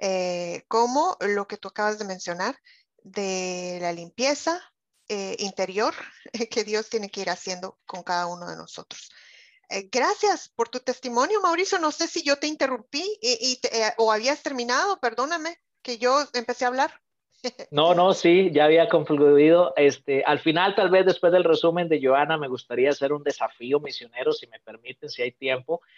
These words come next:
Speaker 2: a, a los que escuchan, pero por ahora es todo.
Speaker 1: También me gustaría, Mau, al final, después que haga el resumen, Joana, si, eh, puedes hablar un poquito, eh, eh, chiquitito en un minuto sobre, eh, cuáles son sus planes futuros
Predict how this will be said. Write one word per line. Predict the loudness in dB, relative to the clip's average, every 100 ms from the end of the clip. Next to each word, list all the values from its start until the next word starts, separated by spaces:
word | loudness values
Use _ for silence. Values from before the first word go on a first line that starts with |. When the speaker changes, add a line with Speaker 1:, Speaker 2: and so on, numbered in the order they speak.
| _ _
Speaker 2:
a, | -6
a | -6 -4 -4
los | -4 -6
que |
escuchan, | -10 -6 -4 -2 -4
pero | -4 -2
por | 0 0
ahora | 2 2 0
es | -2
todo. | -8 -10 -10 _ _ _ _ _ _ _ _ _
Speaker 1:
También | -2 -2 -2 0 0 -2
me | -4
gustaría, | -4 -4 -6 -2 0 0 -2 -6
Mau, | -2 0 0 -2
al | -6
final, | -8 -6 -4 -4
después | -8 -10 -6
que | -2
haga | -2
el | -2
resumen, | -6 -8 -8 -2
Joana, | -2 0 0 -4 -8 -20 _
si, | _ -2 0 -2
eh, | -2 -4
puedes | 0 0 0
hablar | 0 2 0
un | 0
poquito, | -6 -8 -6 0 2 0 -4 _ -4
eh, | -2 -4 -10 -10
eh, | -10
chiquitito | -6 -6 -4 -8 -2 2 2
en | 2
un | 0 -2
minuto | -2 -4 -2 -4 -2
sobre, | -2 0 2 2 0
eh, | -2 -6 -4
cuáles | -4 -4 -4
son | -10
sus | -10 -16
planes | -4 -2 -2 -8 -12
futuros | -16 -8 0 0 -2